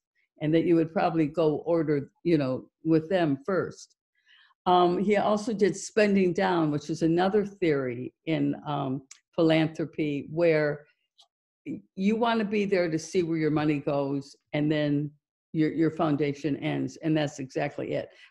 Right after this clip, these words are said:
But the most important thing he did, and that's why the film emphasized it so much,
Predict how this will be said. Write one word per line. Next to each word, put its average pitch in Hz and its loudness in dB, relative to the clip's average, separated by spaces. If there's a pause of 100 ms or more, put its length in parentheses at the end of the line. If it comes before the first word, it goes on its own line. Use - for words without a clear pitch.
But 175 -2
the 196 0
most 196 0
important 233 2
thing 202 0
he 185 -2
did, 160 -2
and 151 0
that's 165 0
why 165 -2
the 147 -6
film 156 -4
emphasized 165 -6
it - -14
so 165 -6
much, 147 -4